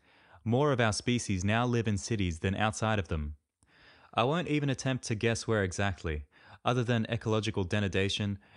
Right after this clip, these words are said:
the growth of cities is leading. It could be the glimmering glass domes of sci-fi fantasy, the putrid waters of contemporary Makoko,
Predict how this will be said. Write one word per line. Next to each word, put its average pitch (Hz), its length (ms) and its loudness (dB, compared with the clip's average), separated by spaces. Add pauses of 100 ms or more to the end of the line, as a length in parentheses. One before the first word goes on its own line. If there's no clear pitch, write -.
(180)
the 95 80 2
growth 110 280 2
of 95 120 -2
cities 104 360 0
is 85 200 -6
leading. 80 400 -4 (1200)
It 117 160 -2
could 151 240 0
be 123 240 4
the 101 100 0
glimmering 123 440 0
glass 110 340 2
domes 104 360 0
of 92 60 -2
sci-fi 98 480 0
fantasy, 98 720 -2 (240)
the 104 80 -4
putrid 110 420 -2
waters 98 460 0
of 90 140 -4
contemporary 98 540 -2
Makoko, 95 720 -2